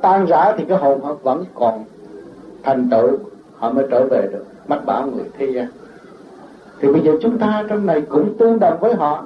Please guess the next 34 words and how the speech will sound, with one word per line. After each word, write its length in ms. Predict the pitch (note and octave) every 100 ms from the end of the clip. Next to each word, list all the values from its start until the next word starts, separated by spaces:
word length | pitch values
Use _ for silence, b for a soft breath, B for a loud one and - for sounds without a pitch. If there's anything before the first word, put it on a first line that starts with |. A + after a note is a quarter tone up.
| -
mà 140 | C#3+ C#3
chúng 140 | A3
ta 100 | A3 -
có 60 | -
hai 200 | - A3+
nơi 240 | A3 A3 A3 -
đời 220 | B2 B2 B2
đạo, 320 | A#2+ G#2+ A2+ - - - - - - - - - - -
có 80 |
cái 160 | F#3 G3
cơ 160 | F3+ F3+ F3+
thể 120 | F3
âm 320 | - A3+ A#3+
cúng 200 | B3 B3+ - - - -
để 160 | C3+ D#3+
cho 80 | F3+
phần 160 | - B2+
hồn 160 | B2 A#2+ -
trụ 240 | E3+ D#3+
trì 220 | D3 D#3+ D3+
để 120 | F#3
tu, 240 | G3+ G3 F#3 - - - - - - -
thì 60 | B2
chúng 160 | E3+ -
ta 100 | D#3
phải 100 | - D#3 C3
mượn 260 | B2+ C3
cái 80 | D#3+ G#3+
cơ 180 | F#3 E3+
thể 240 | D3+ D#3
này 200 | D#3 A#2+
mà 140 | A2+ G#2
khai 300 | - D#3+ D3
thông 160 | D3 C#3